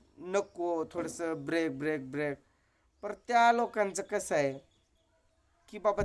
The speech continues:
तिला पाठवत पण नाहीत आणि मला सोडचिठी पण देत नाहीत. मग त्यांनी काय म्हणतात की शेत नावावरती करावं लागेल, आमच्या पोरीचं वाटोळं झालं.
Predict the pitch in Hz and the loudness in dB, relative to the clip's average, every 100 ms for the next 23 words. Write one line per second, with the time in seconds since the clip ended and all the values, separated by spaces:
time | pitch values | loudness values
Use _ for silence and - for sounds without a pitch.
0 | - 190 190 202 196 202 196 - 208 190 | 2 2 4 6 8 6 4 4 6 6
1 | 190 190 190 - - - - - 127 135 | 6 4 2 -4 -20 -20 -20 -16 -10 -4
2 | 151 156 160 160 - - - 156 - 151 | 2 6 6 4 -4 -12 -6 -6 -6 -10
3 | 143 160 156 147 151 - 98 - - - | -6 -6 -2 0 0 -2 -12 -12 -18 -20
4 | - - - - - - - 175 - 208 | -20 -20 -20 -20 -20 -20 -8 -8 2 2
5 | 202 196 196 196 - 196 190 - - _ | 4 6 6 6 0 0 0 -2 -20 _
6 | _ _ 190 196 185 170 160 - 202 190 | _ _ -10 -4 -2 -2 -4 0 0 0
7 | 180 175 170 160 147 139 - 147 135 131 | 6 10 10 10 4 -2 -2 2 2 2
8 | 127 120 160 - - - - 156 165 160 | 0 -2 -8 -10 -20 -20 -8 -6 -4 -6
9 | 160 170 151 160 156 151 147 127 120 120 | -6 -6 -6 -2 2 2 2 -4 -4 -8
10 | 110 | -12